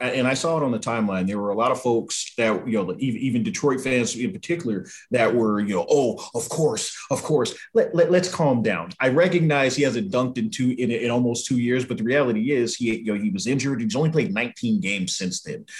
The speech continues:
So on top of not being healthy, you're, to your point, you're exactly right. He was playing in Detroit. It was obviously over. They obviously had moved forward, and they were, and they were planning on moving on from him.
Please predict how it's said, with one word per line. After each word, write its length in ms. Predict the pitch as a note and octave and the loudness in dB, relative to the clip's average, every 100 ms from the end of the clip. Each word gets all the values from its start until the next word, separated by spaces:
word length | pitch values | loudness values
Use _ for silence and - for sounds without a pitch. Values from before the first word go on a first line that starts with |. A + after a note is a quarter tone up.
| - | -12
So 340 | - C#3 A#2+ - - - - | 2 4 4 0 -12 -8 0
on 220 | C3 A#2 | 2 2
top 320 | - D#3+ A3+ | 2 2 4
of 160 | E3+ A#2+ | 2 4
not 300 | C3 - B2+ | 0 0 -2
being 240 | B2+ G#2+ | -2 0
healthy, 420 | B2 C3+ E3+ D#3+ - | 0 0 -2 -4 -4
you're, 260 | D3 D#3+ - | -2 -2 0
to 160 | - G3 | 2 4
your 200 | F3+ F3+ | 4 2
point, 220 | G3 G3 | -2 2
you're 120 | A3 | 2
exactly 360 | G#3+ A#3+ A#3 G#3+ | 4 0 0 -2
right. 240 | A#3+ C#3 | 0 0
He 80 | D3 | -2
was 160 | C#3 | -4
playing 260 | - F#3+ F#3+ | -4 0 2
in 100 | E3+ | 2
Detroit. 480 | C3+ - C#3 C3+ C3 | 0 -2 -2 0 0
It 60 | B2 | -2
was 160 | A2+ | -2
obviously 560 | - C3+ D#3 D3+ - A#2 | 2 2 2 0 0 0
over. 280 | A#2 A2+ A2 | 0 0 -2
They 220 | A2+ C3 | 0 0
obviously 540 | A#2+ C#3+ D#3 D3+ E3+ | 0 -2 -2 -4 -4
had 200 | B2+ A2+ | -4 -2
moved 260 | A#2+ B2 A#2+ | 0 -2 -2
forward, 400 | - A#2 A#2 A2 | 0 0 0 0
and 100 | G#2+ | -2
they 60 | G2 | -2
were, 160 | G#2 | -4
and 180 | A#2 A2 | -2 0
they 80 | A2 | -2
were 100 | G#2 | -4
planning 340 | - B2 B2 | -2 -2 0
on 100 | A2+ | 0
moving 400 | A2 A2 A2+ A2+ | 2 0 0 -4
on 180 | G#2+ A2+ | -4 -4
from 200 | - A2+ | -6 -4
him. 180 | C3 | -4